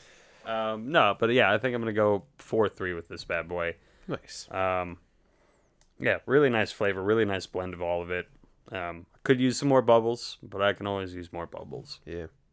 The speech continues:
Speaker 1: Yeah.
Speaker 2: Bubble boys.
Speaker 1: Yeah, that's what they call us.
Speaker 2: That's gonna be our next podcast.
Speaker 1: The Bubble Boys.
Speaker 2: The Bubble Boys.
Speaker 1: Just rank carbonation level in drinks.
Speaker 2: Yeah, and we watch pro wrestling.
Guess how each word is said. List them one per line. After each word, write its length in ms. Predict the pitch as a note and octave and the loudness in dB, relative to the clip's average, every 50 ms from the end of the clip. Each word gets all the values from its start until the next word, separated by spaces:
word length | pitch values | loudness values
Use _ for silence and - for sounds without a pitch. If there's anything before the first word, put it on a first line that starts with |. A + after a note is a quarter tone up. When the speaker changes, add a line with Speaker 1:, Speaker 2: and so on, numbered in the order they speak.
| - - - | -20 -20 -20
Speaker 1:
Yeah. 60 | - - - _ _ _ _ _ - | -20 -20 -20 _ _ _ _ _ -14
Speaker 2:
Bubble 220 | - G2 F#2 G2 F2+ | -12 -10 -10 -10 -10
boys. 360 | G#2 G#2+ F#2+ F#2 F#2+ - - _ _ _ - - | -10 -10 -10 -10 -12 -14 -18 _ _ _ -10 -8
Speaker 1:
Yeah, 100 | G3+ C4+ D#4+ D#4 | -6 -6 -6 -6
that's 160 | C#4+ C#4 - - | -6 -8 -8 -10
what 100 | C4+ C4+ | -10 -8
they 80 | C4+ | -8
call 300 | - - C4 - - - | -8 -8 -6 -6 -6 -6
us. 180 | F3 F3 - _ _ | -8 -12 -16 _ _
Speaker 2:
That's 160 | - G#2 G#2 - | -16 -16 -14 -14
gonna 160 | - D3 D3 | -14 -14 -12
be 60 | B2+ | -12
our 80 | A#2 - | -12 -12
next 260 | - F#2 - - - | -12 -14 -14 -16 -18
podcast. 680 | - - - G2 - - A2+ G#2 G#2 G#2 - - - - A2+ | -18 -16 -16 -16 -14 -12 -10 -10 -10 -12 -14 -20 -20 -16 -14
Speaker 1:
The 60 | G#2+ | -10
Bubble 320 | G2 G#2 G2 F#2 G#2 G2+ G#2+ | -6 -6 -6 -6 -6 -10 -8
Boys. 420 | A2 G2 G#2 A2 A2+ - - - | -6 -4 -4 -4 -4 -8 -14 -20
Speaker 2:
The 60 | - - | -20 -20
Bubble 260 | - - F#2 - - - | -18 -18 -18 -18 -18 -18
Boys. 360 | - F#2+ G#2 A2 - - - _ _ - | -16 -14 -14 -16 -16 -20 -20 _ _ -10
Speaker 1:
Just 240 | - A#2+ A2+ - - | -4 -4 -4 -4 -4
rank 240 | G#2+ G2+ F#2+ G2+ - | -4 -4 -4 -4 -6
carbonation 720 | - - G#2 G2+ G2+ G#2 G2 F#2 F#2 G2+ - - A2+ G#2 | -4 0 0 2 2 0 -2 -2 -4 -4 -4 -4 -4 -2
level 240 | G#2 G2+ G#2 G2+ G#2 | 0 0 0 -2 -2
in 120 | G#2 G2+ F#2 | -4 -4 -4
drinks. 440 | G2 G2 G2+ G#2+ - - - - _ - | -4 -6 -6 -6 -10 -14 -20 -20 _ -16
Speaker 2:
Yeah, 80 | - - | -16 -14
and 80 | E2+ F#2+ | -12 -12
we 80 | F#2+ F#2+ | -12 -10
watch 260 | G2 F#2+ F#2 - - | -10 -10 -12 -12 -12
pro 160 | - G2 F#2 | -10 -10 -8
wrestling. 480 | F#2 E2+ E2 F#2+ - - G2+ G2 G2+ | -8 -8 -10 -10 -12 -14 -14 -16 -16